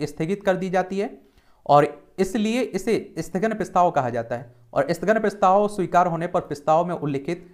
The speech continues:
मामले पर चर्चा करने के लिए सभा के सामान्य कार्य को रोक दिया जाता है और जो महत्वपूर्ण मुद्दा है जिसके लिए लाया गया है उस पर चर्चा होती है। स्थगन प्रस्ताव का उद्देश्य सरकार की हाल ही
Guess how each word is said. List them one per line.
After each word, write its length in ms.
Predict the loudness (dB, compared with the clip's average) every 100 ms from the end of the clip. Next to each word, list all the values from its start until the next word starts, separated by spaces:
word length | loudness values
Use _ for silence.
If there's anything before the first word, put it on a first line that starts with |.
| _ 2
मामले 340 | 4 4 2
पर 240 | 0 -2 -4 -4
चर्चा 280 | 4 4 4
करने 240 | 0 -2 -6
के 120 | -4
लिए 100 | -4
सभा 260 | 0 0 0
के 120 | -2
सामान्य 360 | -2 -2 -2 0
कार्य 220 | 0 0
को 240 | -4 -8 -8 -12 -2
रोक 220 | 0 0
दिया 180 | -2 -4
जाता 240 | -4 -6 -8
है 160 | -10 -16 _ _
और 80 | -6
जो 140 | 0 4
महत्वपूर्ण 420 | 4 4 -2 -2
मुद्दा 280 | 0 2 2
है 200 | 0 -6
जिसके 280 | -10 -6 -4
लिए 180 | -2 0
लाया 240 | 2 2
गया 160 | 0 -4
है 160 | -8 -16 -8
उस 160 | -6 -2
पर 120 | -2
चर्चा 300 | -2 -2 0
होती 300 | -2 -4 -8
है। 180 | -8 -10 _ _ _ _ _
स्थगन 380 | -6 0 2 2
प्रस्ताव 380 | 0 4 4 6
का 80 | 2
उद्देश्य 300 | 0 -2 0
सरकार 340 | 0 4 2
की 520 | 0 -14 _ _ -2
हाल 280 | 4 6 6
ही 240 | 2 -2